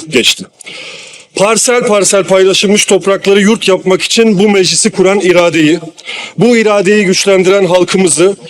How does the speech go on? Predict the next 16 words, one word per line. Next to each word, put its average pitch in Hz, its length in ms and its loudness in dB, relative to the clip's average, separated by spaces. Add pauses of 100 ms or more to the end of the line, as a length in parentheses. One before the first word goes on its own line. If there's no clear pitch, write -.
(340)
ve 226 120 2
tüm 262 220 2
emeği 196 300 2
geçenleri, 170 680 2 (100)
başta 202 360 2
Mustafa 185 340 0
Kemal 185 240 0
Atatürk 175 360 -2
olmak 170 280 0
üzere, 190 440 2
saygıyla 180 720 0 (140)
anıyorum. 147 360 0 (1000)
Sormakla 277 600 0
başlayalım. 175 460 0 (960)
Bu 262 100 0
sabah 240 380 -2